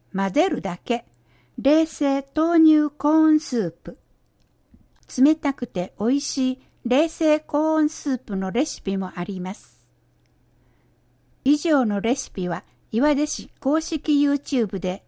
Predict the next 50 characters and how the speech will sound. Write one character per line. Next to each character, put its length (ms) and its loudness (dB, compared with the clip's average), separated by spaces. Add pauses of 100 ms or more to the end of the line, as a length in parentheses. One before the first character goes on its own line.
動 260 2
画 180 0
を 40 2
紹 300 -2
介 240 -2
し 120 -14
て 160 -2
い 60 -2
ま 160 -4
す。 280 -20 (880)
紙 120 4
面 240 4
の 120 -2
そ 160 0
れ 120 2
ぞ 160 0
れ 140 2
の 180 0
料 260 2
理 140 0
写 180 0
真 240 -4
の 140 -4
横 320 -2
に 180 0
あ 100 -2
る 140 -10 (380)
二 160 2
次 160 -2
元 260 2
コ 240 0
ー 60 0
ド 140 -2
を 40 -2
読 200 -2
み 100 0
取 200 -4
り、 140 -14 (640)
レ 120 2
シ 180 -4
ピ 200 0
動 240 2
画 160 -8
で 220 -14 (160)
作 240 -6
り 160 0
方 320 -2
な 180 2
ど 280 -6
を 80 -16